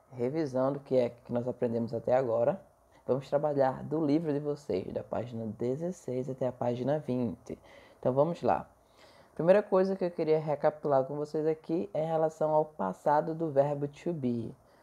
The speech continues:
Quando nós falamos de Simple Past, lembra que eu falei que nós teremos o passado do verbo to be, o passado dos verbos regulares e o passado dos verbos irregulares. Então, ah, a gente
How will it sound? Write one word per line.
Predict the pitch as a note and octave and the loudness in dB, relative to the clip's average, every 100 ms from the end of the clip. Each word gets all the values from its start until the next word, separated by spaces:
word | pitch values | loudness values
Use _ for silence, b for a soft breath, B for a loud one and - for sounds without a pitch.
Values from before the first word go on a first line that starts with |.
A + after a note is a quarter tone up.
| b b b | b b b
Quando | - D3+ F3 | -4 -2 0
nós | E3+ D3 | 0 2
falamos | D3+ C3 C3 | 2 2 0
de | |
Simple | B2 C#3 C#3 | -6 -2 -2
Past, | C3 - A#2+ C#3 - | -2 -4 -4 -4 -4
lembra | B2 B2+ C#3 C#3+ B B | -2 -2 -2 -6 B B
que | - | -10
eu | C3+ | -2
falei | B2+ B2 | 0 0
que | - | 0
nós | A#2+ A#2 | -6 -2
teremos | B2+ A#2+ A#2 B2 | 0 0 -2 -6
o | - | -8
passado | - A#2+ - C3 E3 | -10 -10 0 2 2
do | E3 | 0
verbo | D#3 D#3+ - | -2 -4 -8
to | - | -10
be, | C#3 B2+ C3+ D3 B B | -4 -2 -2 -6 B B
o | A2+ | -12
passado | - B2 C3 C3+ C#3+ D#3+ | -8 -10 -6 2 2 2
dos | D3+ C#3 | -2 -2
verbos | B2+ A#2+ A#2 A#2 A#2 | -2 -2 -4 -6 -4
regulares | B2+ C3+ E3 D#3+ B2+ B2 D3+ - - B B | 0 0 2 2 2 2 -2 -8 -20 B B
e | B2+ | -4
o | |
passado | C3 D3 C#3+ C3 B2+ | 0 0 2 2 2
dos | B2+ B2+ | -2 -2
verbos | B2 B2 B2+ B2 A#2 | -2 -2 -4 -4 -2
irregulares. | B2 C3 C3 D3+ C3 - - - - b b - | -2 0 0 -2 -2 -4 -8 -12 -20 b b 0
Então, | E3 F#3+ F#3+ B B B _ | 2 2 0 B B B _
ah, | C#3+ D3+ D3+ C#3+ - - _ _ _ _ _ _ - | 2 6 6 2 -4 -20 _ _ _ _ _ _ -4
a | B2 | -2
gente | B2+ | -4